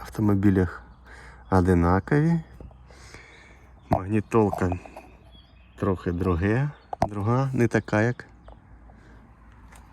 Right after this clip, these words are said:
на тому автомобілі. Так, Mitsubishi Space Star.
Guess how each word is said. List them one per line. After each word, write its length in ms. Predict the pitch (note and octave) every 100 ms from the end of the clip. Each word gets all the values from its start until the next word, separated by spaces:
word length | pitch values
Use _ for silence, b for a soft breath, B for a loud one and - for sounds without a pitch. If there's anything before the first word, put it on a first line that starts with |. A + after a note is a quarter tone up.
| - - - -
на 180 | A2+ A2
тому 280 | - A2 G#2+
автомобілі. 680 | - G#2+ A2 G2+ G#2 G#2 G#2
Так, 180 | G#2 F2 -
Mitsubishi 760 | G#2 - A#2 C#3 - C3 - -
Space 440 | A2 A#2 - - -
Star. 220 | F2+ E2